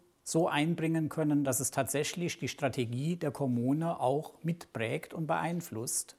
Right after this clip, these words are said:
Nun wissen wir alle, jede Ausrüstung ist nur so gut wie diejenigen, die sie einsetzen und anwenden. Auch die beste Aufbau- und Ablauforganisation kann in sinnloser Routine erstarren und auch dem lebendigsten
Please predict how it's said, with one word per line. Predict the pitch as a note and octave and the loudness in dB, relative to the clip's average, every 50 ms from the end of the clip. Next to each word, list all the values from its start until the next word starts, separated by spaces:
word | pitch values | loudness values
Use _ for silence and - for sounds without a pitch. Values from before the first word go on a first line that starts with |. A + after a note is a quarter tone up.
| _ _ _ | _ _ _
Nun | C#3 C#3 C#3 | 6 6 8
wissen | D3+ E3 - F3+ D3+ | 8 6 6 6 6
wir | C#3+ C3+ - | 6 6 6
alle, | A#2+ B2 C#3+ F3 G3+ G#3 G#3+ G#3 G3 | 4 4 6 6 8 8 8 8 6
jede | F3+ C#3+ D#3 E3+ E3 E3 - | 4 4 4 6 6 6 6
Ausrüstung | - B2+ D3 F3 E3+ - F3+ F#3 F3 F3+ - - F3+ F3 E3+ E3 E3 E3 E3+ E3+ - - | 6 4 4 4 4 4 4 4 4 4 2 4 4 4 4 4 2 2 -2 -4 -8 -6
ist | - - - - - | -2 0 0 2 4
nur | D3+ C#3+ C#3 | 4 4 4
so | A2+ - D3 E3 F3 | 4 4 6 4 6
gut | - F3+ F3+ F3 F3 E3+ - - | 6 6 6 6 6 4 2 0
wie | D3 C3+ | 0 2
diejenigen, | B2 C#3+ D3 D#3+ D#3+ D#3 D#3+ D#3 D3+ C#3+ D#3+ D3 D3 D3+ D3+ D3 C#3+ - - - _ _ | 2 4 4 6 6 6 6 4 4 4 4 4 4 2 2 -2 -4 -8 -16 -20 _ _
die | - A#2+ | -4 -2
sie | - C3+ - | -2 -2 -2
einsetzen | - A2 A#2 B2 C#3 D#3 C#3 D#3 D#3+ E3 D#3+ - - - E3+ E3+ F3 F#3 G3 - - _ | 0 -2 0 2 2 2 2 2 0 0 0 -2 -2 0 0 0 -2 -2 -4 -8 -12 _
und | G#3 F#3+ F#3+ - | -6 -6 -2 2
anwenden. | B2 C3+ C3+ B2 - - D#2 D#2+ - - - - - - _ _ _ _ _ _ - | 2 4 4 2 2 -2 -8 -10 -10 -12 -16 -16 -16 -20 _ _ _ _ _ _ 8
Auch | - C3 C3 - | 8 8 8 8
die | - D#3 | 4 -2
beste | B2 A2+ F3+ G#3+ - - - - B2 A2 | 4 6 6 6 6 4 2 2 2 4
Aufbau- | - B2 C#3 B2+ - C#3+ C#3 C#3 | 4 4 4 4 6 6 6 6
und | C3+ C3+ | 6 6
Ablauforganisation | - C3 B2+ D#3 C#3+ C3 A#2+ - C3 B2 B2+ B2+ A#2+ A#2 A2 B2+ A#2+ A2+ - - A#2 A#2 B2 C#3+ D#3+ E3+ | 4 4 6 6 6 6 6 4 0 0 2 2 2 2 2 2 2 2 0 0 0 0 0 2 0 0
kann | - - D3 D3 | 0 0 2 4
in | C#3+ C#3 | 4 4
sinnloser | B2+ - D3 D#3 E3+ D#3+ D3+ D3+ C3 C#3 B2+ | 4 4 4 4 4 4 4 4 4 4 4
Routine | B2 A#2+ A2+ - - C#3+ C#3 D3+ F3 F3+ | 4 2 0 -2 -2 -2 0 2 2 2
erstarren | E3 D#3+ E3 - - - E3+ D#3+ E3 E3 F3+ G3 G#3 G#3 - - _ _ _ _ _ _ _ _ _ - | 2 2 2 0 0 4 6 8 8 8 4 0 0 -2 -2 -6 _ _ _ _ _ _ _ _ _ 2
und | C#3+ - | 4 6
auch | - C#3 - | 6 4 6
dem | - D#3 C#3 | 8 8 10
lebendigsten | C#3 C#3 B2 C#3 D3 E3+ F#3+ F#3+ F3+ G#3 - - - - - F3+ E3+ E3+ E3+ E3+ E3+ E3+ - | 10 10 8 8 8 8 6 6 4 2 2 2 -2 0 2 2 4 4 4 4 2 0 -6